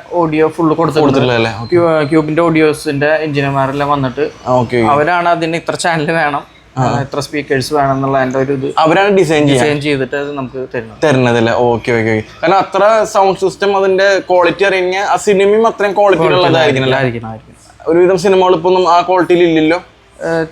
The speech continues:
Speaker 1: ചില പടങ്ങൾക്ക് ചിലപ്പോ ആ-, ആദ്യത്തെ ദിവസം തന്നെ ഈ ഫോർ കെ Dolby Atmos കണ്ടന്റ്സ് ഇപ്പൊ വരാറില്ല.
Speaker 2: ഇല്ല അല്ലേ?
Speaker 1: ചില പടങ്ങൾക്ക്.
Speaker 2: പക്ഷേ
Speaker 1: പക്ഷേ
Speaker 2: എമ്പുരാൻ എന്തായാലും
Speaker 1: ആ,
Speaker 2: ആ ക്വാളിറ്റി
Speaker 1: എമ്പുരാൻ എന്തായാലും അത് വരുന്നാണ് നമ്മുടെ പ്രതീക്ഷ.
Speaker 2: പ്രതീക്ഷിക്കുന്നത്.
Speaker 1: ആ, മിക്കതും എന്തായാലും അത്
Speaker 2: നമ്മൾ
Speaker 1: കിട്ടും.
Speaker 2: എത്രയാണ് നമുക്ക് ആ സൗണ്ടിന്റെ അത്
Speaker 1: സൗണ്ടിന്റെ അല്ല
Speaker 2: എക്സ്പീരിയൻസ് ചെയ്യാൻ പറ്റത്തുള്ളൂ.
Speaker 1: എക്സ്പീരിയൻസ് ചെയ്യാൻ പറ്റും.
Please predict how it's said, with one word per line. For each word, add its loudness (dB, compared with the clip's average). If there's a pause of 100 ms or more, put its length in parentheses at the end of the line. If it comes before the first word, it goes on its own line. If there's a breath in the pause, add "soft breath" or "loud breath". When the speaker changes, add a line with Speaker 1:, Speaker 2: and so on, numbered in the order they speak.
(100)
Speaker 1:
ചില 0
പടങ്ങൾക്ക് 0
ചിലപ്പോ 0
ആ-, 2
ആദ്യത്തെ -2
ദിവസം -4
തന്നെ -4
ഈ -4
ഫോർ 0 (100)
കെ 0 (120)
Dolby 0
Atmos -6 (100)
കണ്ടന്റ്സ് -2
ഇപ്പൊ -4
വരാറില്ല. -2
Speaker 2:
ഇല്ല 2
അല്ലേ? 2
Speaker 1:
ചില 2
പടങ്ങൾക്ക്. -2 (380 loud breath)
Speaker 2:
പക്ഷേ -2
Speaker 1:
പക്ഷേ 2
Speaker 2:
എമ്പുരാൻ 2
എന്തായാലും 2
Speaker 1:
ആ, 2
Speaker 2:
ആ 2
ക്വാളിറ്റി 0
Speaker 1:
എമ്പുരാൻ 0
എന്തായാലും -2
അത് -4
വരുന്നാണ് -4
നമ്മുടെ -4
പ്രതീക്ഷ. -2
Speaker 2:
പ്രതീക്ഷിക്കുന്നത്. 0
Speaker 1:
ആ, 2
മിക്കതും 2
എന്തായാലും 2
അത് 2
Speaker 2:
നമ്മൾ 4
Speaker 1:
കിട്ടും. 2
Speaker 2:
എത്രയാണ് 2
നമുക്ക് 2
ആ 2
സൗണ്ടിന്റെ 2
അത് 2
Speaker 1:
സൗണ്ടിന്റെ 0
അല്ല 2
Speaker 2:
എക്സ്പീരിയൻസ് 2
ചെയ്യാൻ 0
പറ്റത്തുള്ളൂ. -2
Speaker 1:
എക്സ്പീരിയൻസ് -2
ചെയ്യാൻ -8
പറ്റും. -18